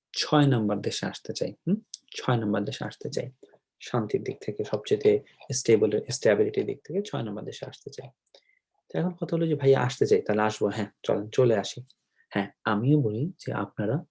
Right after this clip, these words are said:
চলে আসেন। তো এখন কথা হলো, এই চলে আসার নিয়ে মানে সমস্যাটা কোথায়?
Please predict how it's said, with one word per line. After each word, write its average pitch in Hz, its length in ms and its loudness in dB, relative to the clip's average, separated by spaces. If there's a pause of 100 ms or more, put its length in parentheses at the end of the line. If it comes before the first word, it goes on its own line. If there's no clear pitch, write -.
(180)
চলে 151 260 4
আসেন। 98 300 -4 (640)
তো 151 80 2
এখন 156 120 4
কথা 147 260 0
হলো, 151 320 2 (160)
এই 131 180 -2
চলে 156 360 6
আসার 156 680 0 (500)
নিয়ে 135 380 2
মানে 117 380 -8
সমস্যাটা - 480 0
কোথায়? 120 300 -4